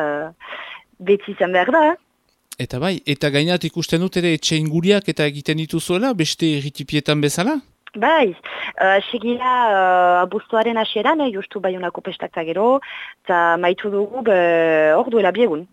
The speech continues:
Speaker 2: Furgoneta zahar batekin eta hola, eh, ibiltzen ziste, eh?
Speaker 1: <laughs> Bai, bai. <laughs>
Speaker 2: Uste dut zuen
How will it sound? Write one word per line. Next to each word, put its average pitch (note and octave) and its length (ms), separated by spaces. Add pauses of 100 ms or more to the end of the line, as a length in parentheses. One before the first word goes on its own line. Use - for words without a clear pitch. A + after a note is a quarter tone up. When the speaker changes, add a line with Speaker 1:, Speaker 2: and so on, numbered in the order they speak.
(140)
Speaker 2:
Furgoneta E3+ 580
zahar E3+ 340
batekin F#3 720
eta E3 320
hola, E3 240
eh, E3 140
ibiltzen D#3+ 340
ziste, D#3+ 380
eh? G3+ 80 (280)
Speaker 1:
<laughs> G3 420
Bai, A#3+ 280
bai. A3+ 880 (320)
<laughs> - 800
Speaker 2:
Uste C#3+ 200
dut E3 120
zuen D#3+ 400